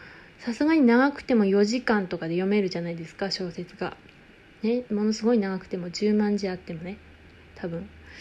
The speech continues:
でも書くってなると、もうそれだけじゃ足りないんですよ、もう。もう毎日毎日、攻めの、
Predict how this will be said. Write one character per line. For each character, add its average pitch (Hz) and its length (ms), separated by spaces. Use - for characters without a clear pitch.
で 247 80
も 220 40
書 - 200
く - 240
っ - 40
て 277 120
な 254 120
る 220 120
と、 254 160
も 240 160
う - 20
そ 247 240
れ 339 140
だ 370 140
け 370 120
じ 302 60
ゃ 254 60
足 220 200
り 247 60
な 247 80
い - 20
ん 208 60
で 180 60
す - 100
よ、 170 60
も 190 220
う。 - 40
も 233 80
う - 20
毎 277 300
日 240 160
毎 285 260
日、 294 580
攻 262 200
め 294 120
の、 302 360